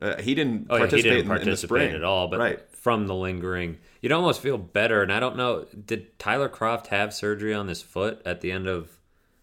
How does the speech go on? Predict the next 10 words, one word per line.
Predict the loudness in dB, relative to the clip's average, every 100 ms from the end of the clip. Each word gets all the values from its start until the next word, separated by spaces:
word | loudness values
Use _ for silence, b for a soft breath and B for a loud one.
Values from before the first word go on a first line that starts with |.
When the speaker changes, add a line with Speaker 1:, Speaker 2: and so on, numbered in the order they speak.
| _ -4
Speaker 2:
last | -2 -2 -4
season? | -6 -4 -4 -4 -4
Speaker 1:
Great | -8
question | -8 -10 -8 -4
for | 0
Speaker 2:
Because, | 2
Speaker 1:
Google. | 0 -2
Speaker 2:
because | -2 0 0 0
remember, | 0 -2 0 2 4 2 -2 -12 -6
um, | -2 0 -2 -2 -6